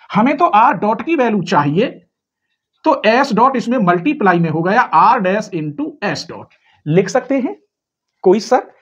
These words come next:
इसी में हम आगे बढ़ाते हैं, चलिए, R डॉट, R डैश, R डैश को हम टी कहते हैं, क्या कहते हैं? टी कैप into S डॉट, और दोनों ओर का मॉड लिख दीजिए।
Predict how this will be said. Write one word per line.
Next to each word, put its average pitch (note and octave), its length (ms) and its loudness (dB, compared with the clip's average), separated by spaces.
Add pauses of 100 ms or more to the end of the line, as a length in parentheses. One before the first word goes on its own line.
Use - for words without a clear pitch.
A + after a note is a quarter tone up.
(220)
इसी C4+ 240 0
में E4+ 100 0
हम E4+ 200 -2
आगे G#3 240 2
बढ़ाते F#3 480 0
हैं, G3 160 0
चलिए, F#3+ 400 -2 (600)
R A3+ 400 4
डॉट, F#3+ 380 2 (800)
R A#3 240 4
डैश, F#3+ 320 0 (480)
R A3+ 220 4
डैश A3+ 220 2
को C4+ 100 2
हम C4 260 -4
टी D#4+ 120 -2
कहते D3+ 320 -4
हैं, F#3+ 160 -8
क्या G3+ 160 4
कहते A3 260 -2
हैं? C#4+ 140 -6
टी A#3 220 -4
कैप - 380 -6 (880)
into B3+ 400 2 (220)
S C4 200 0
डॉट, D#3 420 0
और A#3+ 120 2
दोनों A3+ 460 2
ओर D#3+ 220 0
का B3+ 180 2
मॉड G3+ 360 2
लिख E3+ 140 0
दीजिए। A2+ 400 -8